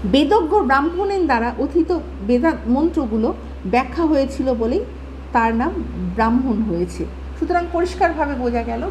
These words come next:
ব্রাহ্মণের দ্বারা গঠিত হয়েছিল বলে, এবং সেখানে অনেক মন্ত্র রচিত হয়েছে, সেইগুলো হচ্ছে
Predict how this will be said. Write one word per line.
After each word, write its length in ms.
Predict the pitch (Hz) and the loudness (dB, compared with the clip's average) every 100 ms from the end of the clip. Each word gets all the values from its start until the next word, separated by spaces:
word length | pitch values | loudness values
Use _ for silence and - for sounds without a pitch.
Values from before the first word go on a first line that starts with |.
| - | -2
ব্রাহ্মণের 540 | 262 262 320 320 285 - | -2 -2 -4 -6 -6 -4
দ্বারা 240 | 240 240 | -2 -2
গঠিত 320 | 220 220 254 233 | -4 -6 -6 -6
হয়েছিল 520 | 233 220 220 226 226 | -4 -4 -6 -6 -6
বলে, 160 | 254 285 | -6 -6
এবং 300 | 202 208 233 | -6 -4 -4
সেখানে 380 | 254 240 233 233 | -4 -4 -2 -2
অনেক 220 | 208 240 226 | -2 -2 0
মন্ত্র 340 | 226 240 349 | 0 0 0
রচিত 380 | 233 233 214 202 | 0 -2 -4 -6
হয়েছে, 400 | 220 359 - 415 - | -4 -4 -6 -10 -6
সেইগুলো 440 | 175 175 202 220 | -6 -4 -4 -2
হচ্ছে 300 | 214 - 427 | -4 -2 -4